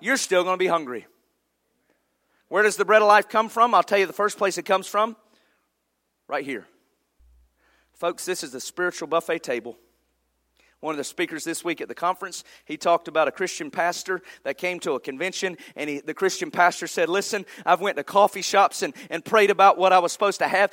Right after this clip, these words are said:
He even said the guy forgot to bring his Bible to preach.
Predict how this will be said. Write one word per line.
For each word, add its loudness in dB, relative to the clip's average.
He -2
even -6
said -2
the -6
guy 2
forgot -2
to -4
bring -4
his -10
Bible 0
to -20
preach. -8